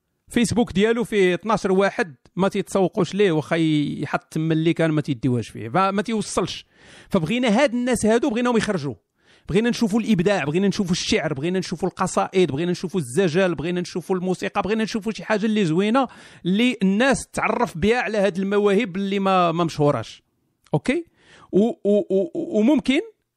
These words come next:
أن عن طريق واحد الم-، المشاركة أن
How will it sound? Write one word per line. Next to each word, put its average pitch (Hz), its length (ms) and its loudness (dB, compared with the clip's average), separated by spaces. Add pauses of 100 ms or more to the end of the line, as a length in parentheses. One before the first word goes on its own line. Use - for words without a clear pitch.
(180)
أن 208 440 0 (200)
عن 208 160 0
طريق 226 400 -2
واحد 180 300 -2
الم-، 165 340 -2
المشاركة 165 1040 0
أن 262 120 0